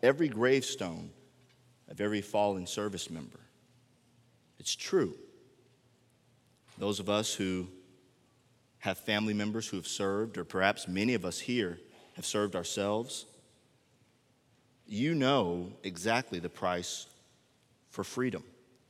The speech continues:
And to put it in perspective, from the American Revolutionary War to this very day, there have been over two point eight million U S casualties to war.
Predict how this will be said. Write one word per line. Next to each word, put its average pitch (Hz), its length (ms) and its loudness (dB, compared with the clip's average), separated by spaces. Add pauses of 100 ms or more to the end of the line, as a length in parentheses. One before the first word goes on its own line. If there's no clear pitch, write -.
(520)
And 101 100 -8
to 101 60 -6
put 147 140 2
it 123 80 4
in 117 80 6
perspective, 98 680 2
from 98 280 0
the 95 200 2
American 104 640 0
Revolutionary 104 600 0
War 120 280 4
to 117 140 -6
this 107 160 -4
very 107 320 0
day, 90 480 -2 (1500)
there 98 80 -4
have 92 60 -4
been 110 160 4
over 95 240 0
two 143 500 0 (400)
point 120 400 -2 (540)
eight 110 460 2
million 104 600 2 (1600)
U 107 220 2
S 107 160 2
casualties 87 800 0
to - 120 -10
war. 82 340 -6